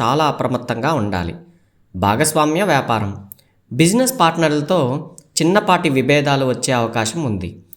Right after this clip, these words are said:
కొత్త ఒప్పందాలు చేసుకునేటప్పుడు క్లియర్గా ఉండటం మంచిది. ఉద్యోగం. ఆఫీస్లో బాధ్యతలు పెరిగాయి. శని దృష్టి మీపై ఉండటం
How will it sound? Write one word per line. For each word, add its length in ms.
కొత్త 260
ఒప్పందాలు 640
చేసుకునేటప్పుడు 720
క్లియర్గా 380
ఉండటం 420
మంచిది. 380
ఉద్యోగం. 540
ఆఫీస్లో 520
బాధ్యతలు 480
పెరిగాయి. 480
శని 240
దృష్టి 340
మీపై 440
ఉండటం 360